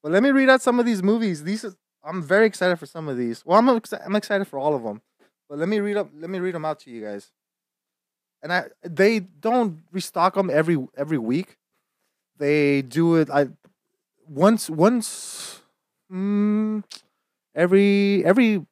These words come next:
probably once a month. But during, during October, like, September, October, they'll, like, restock 'em every other,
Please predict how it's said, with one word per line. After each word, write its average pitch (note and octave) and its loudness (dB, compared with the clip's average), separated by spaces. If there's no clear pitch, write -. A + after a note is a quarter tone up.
probably A#3 2
once F3 4
a - -4
month. C3+ 0
But D3 0
during, D3+ 2
during C#3 -4
October, D3+ -2
like, C#3 2
September, E3+ 0
October, E3+ -2
they'll, D#3 2
like, F#3 4
restock D#3+ -2
'em D3+ -2
every D3+ 0
other, C#3 0